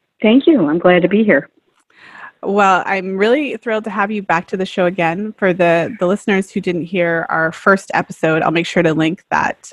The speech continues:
Speaker 2: episode in the show notes page. We were also talking about Marquette in the general sense. And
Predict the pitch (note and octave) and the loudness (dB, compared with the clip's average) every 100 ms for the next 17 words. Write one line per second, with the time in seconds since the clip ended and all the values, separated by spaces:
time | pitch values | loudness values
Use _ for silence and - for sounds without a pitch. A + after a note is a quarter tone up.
0 | - F3 - F3+ E3 E3 - D#3+ - - | -4 -4 0 0 2 -2 -4 -6 -8 -8
1 | E3 - - - - A3+ A3 G#3+ A3 A#3+ | -8 -10 -20 -20 -4 2 4 4 2 0
2 | E4 - G3 - G3+ F#3 F3 F3+ F3 - | -4 0 -2 -2 -2 0 0 0 -2 -2
3 | D#3+ - _ _ _ G3 F#3 F3+ E3+ F#3 | -4 -4 _ _ _ 0 2 2 2 2
4 | F#3 D#3 D3+ - - F3 E3+ E3+ | 0 -4 -6 -10 -8 -4 -4 -4